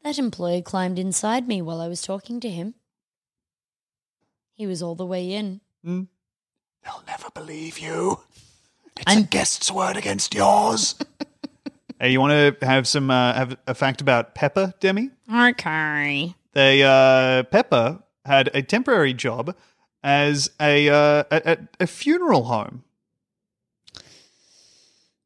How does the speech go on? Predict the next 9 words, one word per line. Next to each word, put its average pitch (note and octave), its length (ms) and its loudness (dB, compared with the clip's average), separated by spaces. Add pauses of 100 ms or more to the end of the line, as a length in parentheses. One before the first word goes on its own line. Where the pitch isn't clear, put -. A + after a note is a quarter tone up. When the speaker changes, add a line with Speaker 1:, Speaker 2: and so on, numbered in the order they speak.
(460)
Speaker 1:
Tom, G#3+ 480 0
give F3+ 120 -2
Speaker 2:
Yeah? F3+ 100 4
Speaker 1:
me E3 80 2
a - 20 -2
second. C#4+ 480 2 (840)
Just - 160 -10
need D#3 140 -6
to, D#3 360 -4